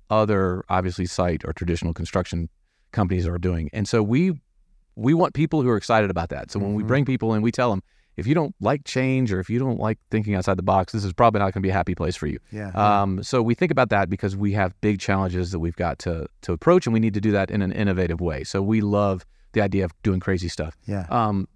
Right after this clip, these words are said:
Speaker 1: but also the idea that we care for people is a huge part of, you know, we, we started this to do good in the world by creating affordable housing, and it would really suck if we then treated everybody really poorly. And we're certainly not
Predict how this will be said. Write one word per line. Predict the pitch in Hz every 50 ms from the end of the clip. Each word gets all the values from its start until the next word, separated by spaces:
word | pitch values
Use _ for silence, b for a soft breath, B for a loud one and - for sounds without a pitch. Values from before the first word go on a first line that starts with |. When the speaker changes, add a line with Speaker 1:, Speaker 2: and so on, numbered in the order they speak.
| _
Speaker 1:
but | - - 135 110 127 127
also | 143 151 165 - - 139 123 113 110 107 104 98
the | 104 95 107 107 107 98
idea | 101 101 95 90 - 107 104 101 101 98 98 95 95 92 98 - _ - -
that | 104 104 101 95 90 90 B B B B
we | 113 110
care | - - 98 90
for | 95 85
people | - - 107 95 - 92 90
is | 90 87
a | 92 92
huge | - - - 113 104 98 92 - - _ -
part | - 87 85 78 - - _ _ _ _ _ _ -
of, | - 95 92 90 90 90 87 87 85 82 - - _ _ _ _
you | - 104
know, | 92 90
we, | 107 - -
we | 123 107
started | - - 151 143 120 104
this | 101 92 -
to | - 101
do | 110 110
good | 98 107 113 107
in | 113
the | 104 101
world | 98 101 110 110 107 104 98 92
by | 98 98 95
creating | - - 104 104 104 104 101 98 95 92 - _ _ _ _ -
affordable | 92 - 120 101 92 95
housing, | 90 107 101 104 95 90 90 87 90 -
and | - 98
it | 98
would | 95 92 90 _ _ _ _ -
really | - 64 71 73 -
suck | - - - 180 131 -
if | - 101 -
we | 110 95 92 - _ _ _ _ _ - -
then | 113 101 98 -
treated | - - 151 139 120 117 107
everybody | 113 110 107 98 101 95 101
really | 104 120 117 104 101
poorly. | 95 - - 123 117 104 101 98
And | 98 110
we're | 117 110
certainly | - - - 160 - 110 110
not | 104 101 101 95 92